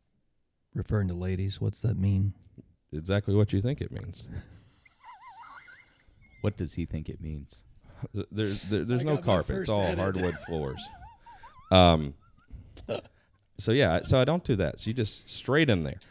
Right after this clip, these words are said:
Speaker 2: And, but in this meeting, I'm like, "Well," he's like, "Yeah, it's, it's the best striker gun ever developed." And I was like, "Is it? Is it better than a Glock?"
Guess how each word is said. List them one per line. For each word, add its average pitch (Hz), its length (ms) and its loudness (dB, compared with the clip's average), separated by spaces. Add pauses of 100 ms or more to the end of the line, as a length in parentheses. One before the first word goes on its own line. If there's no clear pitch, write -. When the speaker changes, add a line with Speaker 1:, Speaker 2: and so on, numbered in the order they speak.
(340)
Speaker 2:
And, 98 320 4 (500)
but 113 200 12
in 120 100 6
this 110 180 4
meeting, 107 460 6
I'm 110 200 8
like, 101 240 10 (100)
"Well," 95 560 6 (280)
he's 95 240 0
like, 82 220 2
"Yeah, 156 160 6
it's, - 160 -8
it's - 160 -10
the 95 120 -4
best 139 200 2
striker 131 300 -2
gun 113 80 2
ever 104 220 2 (300)
developed." 90 420 0
And 95 80 -6
I 90 40 0
was 87 160 -2
like, 78 220 0 (1300)
"Is 117 160 4
it? 214 180 -2
Is 92 120 -2
it 82 140 -6
better 110 200 4
than 117 120 2
a 101 60 -2
Glock?" 127 280 0